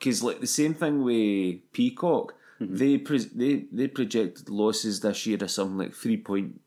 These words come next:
Speaker 1: seven billion.
Speaker 2: Aye.
Speaker 1: But it was in their plan. They knew they were gonna lose that money 'cause they'd made loads of acquisitions,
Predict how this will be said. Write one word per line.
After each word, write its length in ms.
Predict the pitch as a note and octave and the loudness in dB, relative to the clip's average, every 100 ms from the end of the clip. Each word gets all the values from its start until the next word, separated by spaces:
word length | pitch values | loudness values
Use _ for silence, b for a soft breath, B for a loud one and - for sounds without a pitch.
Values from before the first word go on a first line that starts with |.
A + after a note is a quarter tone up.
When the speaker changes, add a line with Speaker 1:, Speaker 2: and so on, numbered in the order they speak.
| _ | _
Speaker 1:
seven 480 | - A2+ G#2+ G2 F#2+ | -2 0 2 0 2
billion. 480 | G2+ A#2 D3 C3+ | 4 4 4 2
Speaker 2:
Aye. 300 | F2+ F2+ E2+ - _ - | -2 -4 -6 -12 _ 6
Speaker 1:
But 540 | C#3+ A2 - - _ A#2+ | 8 8 4 -6 _ -2
it 60 | G2 | 2
was 180 | A2 | 2
in 200 | A#2 B2+ | 4 4
their 100 | A2+ G2 | 2 0
plan. 540 | - G2+ G#2+ D3 A#2 G2 | -2 0 2 2 0 0
They 160 | A2+ | 4
knew 240 | G#2+ G#2+ D3+ | 6 6 4
they 60 | |
were 120 | D#3 | 0
gonna 280 | E3 D3+ C3+ | 0 2 2
lose 320 | F2 B2+ A#2+ A#2 | 2 0 0 0
that 160 | G#2 | 0
money 280 | G#2 A2+ G#2 | 2 2 0
'cause 260 | - G#2 G2+ | 0 0 0
they'd 200 | F#2+ G#2+ | 0 2
made 240 | G#2+ G#2 | 0 0
loads 340 | G#2+ G#2 G2 G#2+ | 0 2 0 -2
of 100 | - | 0
acquisitions, 920 | G#2 - G2 G#2 B2 - D#3+ C3 | -2 -2 -6 -2 -2 0 -2 -2